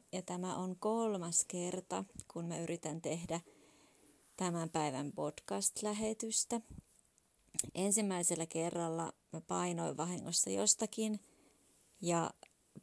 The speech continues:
puolet jaksosta on pelkkää tyhjää. Ja sori kauheasti, jos joku ehti jo kuunnella sen, koska mä en oo ehtinyt vielä poistaa sitä. Mutta mä poistan sen tämän jälkeen, jos mä muistan.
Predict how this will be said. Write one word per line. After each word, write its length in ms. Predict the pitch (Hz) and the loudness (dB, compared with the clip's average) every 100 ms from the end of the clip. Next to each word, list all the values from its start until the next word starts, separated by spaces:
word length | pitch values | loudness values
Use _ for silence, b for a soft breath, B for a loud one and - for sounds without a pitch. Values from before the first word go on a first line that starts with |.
| - | -10
puolet 600 | - 165 147 156 - - - _ - - - | 4 6 6 4 -2 -6 -8 _ -20 -18 -10
jaksosta 760 | 104 139 - 185 185 - - | -6 -4 0 2 4 2 0
on 100 | 160 | -2
pelkkää 540 | - - - - 120 | -2 -4 -6 -6 -4
tyhjää. 720 | 156 196 196 - - 214 214 208 - B B B B _ _ - | 0 2 2 0 0 2 2 0 -6 B B B B _ _ -4
Ja 180 | 170 - - | -2 -2 4
sori 360 | - 196 185 | 6 8 6
kauheasti, 640 | 170 160 156 180 180 - 151 | 4 4 4 2 0 0 0
jos 220 | 160 - | 2 2
joku 220 | 156 - | 0 -2
ehti 340 | - 175 - 165 | -2 -2 0 -2
jo 80 | |
kuunnella 540 | 165 202 214 202 180 175 | 2 4 6 6 2 4
sen, 460 | - - 170 170 175 | 4 4 0 -4 -6
koska 540 | 160 170 - - 151 - _ _ | -4 0 -2 -2 -4 -6 _ _
mä 160 | - - | -6 -4
en 220 | 175 156 | -2 -2
oo 80 | 151 | -2
ehtinyt 540 | 160 170 - 147 170 - | -4 -6 -6 -6 -6 -6
vielä 160 | 147 | -6
poistaa 540 | 165 - 196 - - 214 | -4 -4 0 0 0 0
sitä. 380 | - 226 220 220 b b b b b b b b b - | 2 2 -4 -8 b b b b b b b b b -8
Mutta 340 | 156 170 - 220 | -4 -2 2 6
mä 140 | 262 | 6
poistan 480 | 214 175 180 135 156 | 6 6 6 2 0
sen 220 | 165 143 | -2 0
tämän 300 | 147 139 139 | 0 0 -2
jälkeen, 520 | 110 95 - 113 - | -2 -2 -4 -6 -4
jos 220 | - 202 | 0 0
mä 80 | 214 | 0
muistan. 680 | 202 196 214 - - 220 | 0 0 6 6 6 2